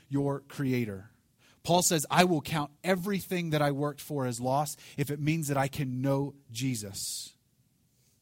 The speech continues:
That's eternal life. Sometimes we treat God as though he's just some sort of genie,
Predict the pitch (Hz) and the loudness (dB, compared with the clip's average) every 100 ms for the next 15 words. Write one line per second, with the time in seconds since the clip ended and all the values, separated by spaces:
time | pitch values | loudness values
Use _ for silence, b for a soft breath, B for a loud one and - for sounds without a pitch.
0 | _ _ _ _ _ _ _ _ _ _ | _ _ _ _ _ _ _ _ _ _
1 | _ - 135 - 151 143 127 117 95 95 | _ -6 -4 -4 -6 -4 -2 -2 -4 -10
2 | - - _ _ _ _ _ _ _ _ | -18 -20 _ _ _ _ _ _ _ _
3 | _ _ _ _ _ _ _ _ _ _ | _ _ _ _ _ _ _ _ _ _
4 | _ _ _ _ _ _ _ _ _ _ | _ _ _ _ _ _ _ _ _ _
5 | _ _ _ _ _ _ _ _ _ _ | _ _ _ _ _ _ _ _ _ _
6 | _ _ _ _ _ _ _ _ _ _ | _ _ _ _ _ _ _ _ _ _
7 | - 143 143 147 135 127 131 - 139 123 | -12 -10 -8 -6 -6 -6 -6 -6 -8 -2
8 | 120 127 120 110 110 120 120 117 117 b | -2 -2 -4 -8 -6 -4 -4 -6 -12 b
9 | b b b _ _ _ _ _ _ _ | b b b _ _ _ _ _ _ _
10 | _ _ _ - _ _ _ - 135 180 | _ _ _ -20 _ _ _ -14 -6 -4
11 | - 160 - 151 139 113 104 127 120 98 | -4 -4 -4 -2 -2 -4 -4 -4 -2 -6
12 | 92 | -12